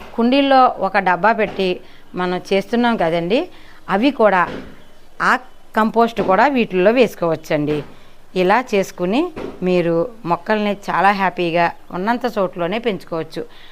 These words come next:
టెర్రసే ఉండాలి, టెర్రస్లోనే మొక్కలు పెంచాలి అని ఎప్పుడూ అనుకోకండి. ఎంతవరకు ఉంటే అంతవరకు మాత్రమే మనం మొక్కలను అయితే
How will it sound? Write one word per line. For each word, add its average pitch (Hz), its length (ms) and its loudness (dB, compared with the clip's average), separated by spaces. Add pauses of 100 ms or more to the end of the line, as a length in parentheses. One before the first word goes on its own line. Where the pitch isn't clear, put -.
(160)
టెర్రసే 214 460 0 (140)
ఉండాలి, 202 340 2 (160)
టెర్రస్లోనే 208 600 -2 (100)
మొక్కలు 190 320 0
పెంచాలి 175 460 -2 (100)
అని 185 140 -4 (140)
ఎప్పుడూ 190 280 -4
అనుకోకండి. 170 540 -4 (720)
ఎంతవరకు 233 500 0 (120)
ఉంటే 180 220 -2 (260)
అంతవరకు 208 480 2 (100)
మాత్రమే 175 360 -4 (120)
మనం 180 180 -4 (100)
మొక్కలను 175 360 -4
అయితే 240 160 -4